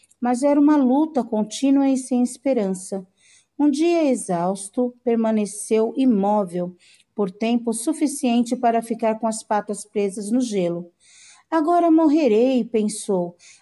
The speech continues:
"Assim terá fim todo o meu sofrimento." Chegou, fechou os olhos e o último pensamento que teve antes de cair num sono parecido com a morte foi para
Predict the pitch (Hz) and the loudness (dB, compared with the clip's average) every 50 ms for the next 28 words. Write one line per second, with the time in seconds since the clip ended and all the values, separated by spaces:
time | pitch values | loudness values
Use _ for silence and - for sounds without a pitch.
0 | _ _ - 226 226 - - - 302 311 302 302 302 269 240 226 220 220 220 - | _ _ -8 -6 -6 -4 -2 0 2 2 2 2 0 0 2 2 0 0 -2 -4
1 | - - 285 294 311 320 311 - - 262 262 220 285 285 269 247 240 240 240 - | -2 0 2 4 4 2 0 0 0 0 0 2 2 2 4 4 2 0 0 -2
2 | - 247 240 254 262 262 247 214 202 196 196 196 - - 190 185 185 _ _ _ | -4 -6 -4 -2 0 2 2 2 0 -2 -4 -6 -8 -8 -8 -8 -10 _ _ _
3 | _ _ - - _ _ _ - - - 311 311 262 247 254 320 320 254 233 - | _ _ -20 -20 _ _ _ -14 -8 -4 -2 -2 -2 -2 -2 -4 -4 -4 -6 -4
4 | - 302 285 285 - 339 339 339 311 247 196 190 208 202 214 233 247 269 277 277 | -4 -4 -4 -2 -2 -2 0 0 -2 -2 -4 -2 0 2 2 2 2 0 -2 -4
5 | 285 - _ - - - - _ - 247 254 269 311 330 330 - 339 339 330 339 | -6 -12 _ -20 -20 -20 -20 _ -2 0 2 2 2 0 0 0 0 0 0 0
6 | 311 285 254 277 269 240 233 226 233 226 226 214 - 220 208 - - 226 233 240 | 0 0 0 0 0 0 0 0 -2 -4 -6 -6 -8 -8 -10 -4 -2 0 2 0
7 | 233 190 202 214 220 240 254 254 247 220 214 233 226 - 220 196 196 196 196 190 | 0 0 -2 0 0 2 0 0 -2 -6 -8 -6 -4 -2 -2 0 0 0 0 -2
8 | 190 - - - _ _ _ 208 208 - - - - 269 277 277 254 254 254 214 | -4 -8 -14 -20 _ _ _ -4 -4 -4 -4 -4 -2 0 2 2 0 0 0 -2
9 | 196 202 202 - - - - 247 240 196 202 208 214 - 220 196 190 196 196 220 | -2 -2 -4 -6 -6 -4 -2 -2 0 0 -2 -4 -4 -4 -4 -2 -2 0 0 0
10 | 240 233 214 220 - - - 190 - _ _ _ _ _ _ _ _ - 233 226 | 0 0 -2 -4 -8 -12 -14 -14 -14 _ _ _ _ _ _ _ _ -4 -2 -2
11 | 226 226 - 214 208 202 202 190 - | -2 -2 -2 0 0 0 -2 -2 -4